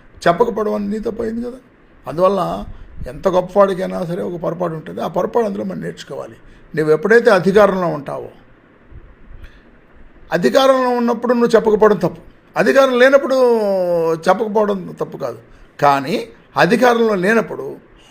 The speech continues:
నువ్వు ఆ తప్పుని సపోర్ట్ చేయడం తప్పు. So అధికారంలో లేకపోయినా కూడా కర్ణుడు ఆ తప్పుని సపోర్ట్ చేశాడు. అందుకని దుష్ట చతుష్టంలో ఆయనకు ఒక పేరు వచ్చింది. అలాగే వికర్ణుడు,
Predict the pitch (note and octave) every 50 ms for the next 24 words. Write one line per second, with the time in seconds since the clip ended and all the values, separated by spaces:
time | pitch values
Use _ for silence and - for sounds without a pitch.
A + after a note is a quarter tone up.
0 | _ _ _ _ _ - D3 D#3 G3 G3+ F#3+ F#3 F3 F3 F3+ F3+ F#3 - - -
1 | - D3+ D3 D#3+ - D#3+ E3+ E3+ - G#3 G3 F#3 - - D#3+ E3 B3 A#3+ A#3 -
2 | G3 F3 D#3 C3+ - A#2+ - - - - - - _ _ - - A#3 A#3 A3 E3+
3 | D3+ F3+ B3 - - - _ _ - - C#3+ E3 F#3 G3 G#3+ G#3+ G#3+ G#3+ G#3+ G#3+
4 | G#3 G3 F3 F3 G#3 G3 F#3 G#3 G3+ G3 F#3+ F#3 E3+ E3+ F3 E3+ E3+ D3+ D3+ E3
5 | F3+ F3 E3 D3+ C3+ C#3 C#3+ C3+ - - _ _ _ _ _ _ - C#3+ C#3 D3
6 | C#3 C3+ - D3+ D#3+ - - G3+ E3 - - - - G3+ G3 - F3 D3+ - -
7 | A#2 A2+ - - - C#3 D#3+ F3+ F#3 A3+ A#3 F#3 F3 E3+ E3+ - F#3 F#3+ G3 F#3+
8 | F#3 E3+ - - F3+ F3 F3 E3+ E3 - C3+ C3+ - - - - - - - -
9 | - _ _ _ _ _ _ _ _ _ - _ _ - C3 F3+ A3+ B3 A#3+ G3
10 | E3+ F#3+ F#3 - C4+ C#4 C#4 C4+ A#3+ D#3+ A#2+